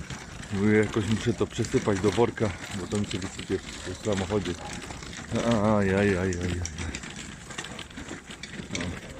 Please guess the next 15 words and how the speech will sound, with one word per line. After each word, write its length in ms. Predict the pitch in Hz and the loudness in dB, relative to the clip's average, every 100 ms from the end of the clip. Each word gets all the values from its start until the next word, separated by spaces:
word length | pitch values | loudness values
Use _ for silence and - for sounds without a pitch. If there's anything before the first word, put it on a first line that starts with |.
| - - - - - - | -12 -12 -8 -8 -8 -4
Patrzcie, 300 | 90 - 92 | -4 -4 -4
nawet 240 | 80 87 85 | -2 -2 -4
wyszłem 420 | 92 95 104 90 - | -6 -6 -6 -8 -2
z 40 | |
samochodu, 380 | 101 90 92 90 | -2 0 -2 -4
nie 80 | 85 | -4
widziałem, 340 | 82 92 87 - - - - - - - - - | -4 -4 -4 -4 -8 -14 -16 -18 -20 -18 -18 -18
że 40 | |
tu 140 | - - | -16 -14
puszka 280 | 98 - | -8 -2
leży. 360 | 85 82 - - - - - - 165 - 120 | 0 0 -6 -12 -14 -6 -4 -2 -4 -4 -14
<laughs> 640 | - - - - - - | -16 -18 -14 -14 -14 -12
Ale 120 | 78 | -8
nie 100 | 87 | -6
biorę. 280 | 87 90 87 | -2 -2 0